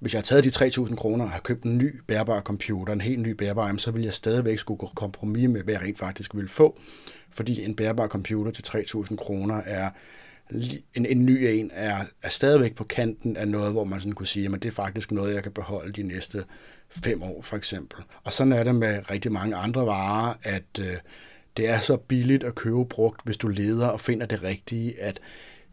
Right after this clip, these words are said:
selv hvis der er noget, der går galt, jamen, så vil du stadigvæk spare rigtig mange penge, hvis du gør det konsekvent over tid. Og så kan det godt være, at du er uheldig en gang imellem, men hvis man ligesom kigger på det lange løb, jamen, så vil det i de fleste tilfælde stadigvæk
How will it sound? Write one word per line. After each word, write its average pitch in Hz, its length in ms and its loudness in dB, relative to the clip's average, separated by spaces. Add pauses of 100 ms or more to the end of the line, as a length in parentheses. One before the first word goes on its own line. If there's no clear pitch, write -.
selv 131 440 4
hvis 123 280 4
der 139 100 4
er 113 60 6
noget, 110 180 0
der 110 100 0
går 110 120 -4
galt, 117 340 -2
jamen, 107 200 -2
så 110 180 0
vil 107 140 0
du 107 160 -4
stadigvæk 104 640 0 (160)
spare 107 240 8
rigtig 117 220 2
mange 107 260 2
penge, 131 460 4
hvis 113 140 -2
du 110 100 -2
gør 104 180 2
det 113 160 -2
konsekvent - 600 -2
over 90 200 -4
tid. 139 320 4 (160)
Og 101 140 -6
så 120 140 0
kan 110 100 -2
det 110 80 0
godt 110 160 0
være, 107 80 0
at 101 80 -4
du 110 60 0
er 107 40 2
uheldig 131 360 2
en 120 80 0
gang 113 220 0
imellem, 113 380 0
men 107 280 0
hvis 104 200 -2
man 104 160 -2
ligesom 117 200 0
kigger 117 260 0 (260)
på 117 100 -2
det 107 120 -2
lange 120 340 4
løb, 131 280 4
jamen, 98 180 0
så 110 140 -6
vil 107 160 -4
det 107 60 -2
i 98 100 -6
de 98 40 -8
fleste 113 300 -4
tilfælde 104 400 -2
stadigvæk 95 400 -6